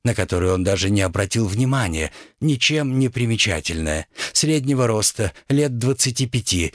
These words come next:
с карими глазами и светлыми волосами, стянутыми в хвост, одетая в юбку, серый свитер под горло и бежевый плащ, не сходившийся впереди из-за большого живота, явно на последних днях беременности.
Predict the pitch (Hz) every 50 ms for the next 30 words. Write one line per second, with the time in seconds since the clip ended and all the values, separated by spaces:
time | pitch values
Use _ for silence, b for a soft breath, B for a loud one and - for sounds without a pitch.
0 | B B B - - - 117 117 123 123 117 117 123 113 104 110 101 101 - 135
1 | 139 135 131 127 127 139 147 147 123 - - 117 120 123 127 120 - 117 117 117
2 | 117 107 113 113 110 110 104 - - 107 98 92 92 95 92 B B B - -
3 | - - - 131 135 139 131 120 - - 117 117 117 104 - - - 113 95 95
4 | 87 80 - - - - - B B B B B B B 110 87 101 98 - 104
5 | 95 92 87 85 98 113 127 131 113 - - - 123 104 B B B B - 175
6 | 160 147 139 131 113 - - 131 147 147 127 - 135 120 - - 127 120 117 101
7 | 107 120 123 117 104 107 113 95 B B B 135 127 110 120 127 117 101 107 101
8 | 113 113 107 - - 101 90 82 76 - - B B B B 120 107 - - 101
9 | 98 98 120 123 - - 117 110 - - 113 - - - 117 107 113 117 120 143
10 | 165 151 B B B B - 151 127 110 110 127 120 110 120 117 110 - - 151
11 | 143 127 131 120 95 104 113 113 110 - - - 78 73 - B B B B B
12 | 87 80 92 107 127 139 135 117 123 123 113 110 101 - 107 92 - - 110 110
13 | 104 98 110 110 87 80 78 90 95 92 87 85 82 92 107 107 107 101 92 80
14 | 78 80 80 - - - - - -